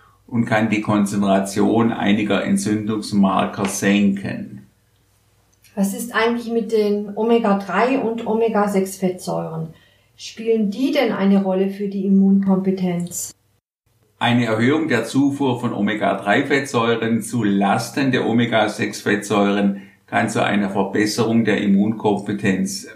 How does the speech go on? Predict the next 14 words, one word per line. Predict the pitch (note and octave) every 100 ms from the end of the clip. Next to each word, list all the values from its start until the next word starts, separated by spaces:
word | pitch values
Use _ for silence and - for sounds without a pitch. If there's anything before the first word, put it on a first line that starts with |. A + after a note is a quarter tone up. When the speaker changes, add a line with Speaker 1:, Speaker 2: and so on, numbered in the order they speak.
| -
Speaker 1:
beitragen. | - F#2+ G#2+ B2+ A#2 A#2 A#2 A2+ A2+ G#2 - _
Es | - G2+
ist | B2 A#2
ja | A2
so, | G2+ A2 A#2
dass | A#2 A2
wir | A2 G#2+
in | G2
der | G2+
heutigen | G2+ G2+ G2 G2
Zeit | G2 G2 G#2 B2 - - - _ _ -
sehr | - G#2 G2
viele | G2 A#2+ C3+ B2 G2+
Omega-sechs | G#2+ G#2 G#2 F#2+ G2 A2+ B2 - -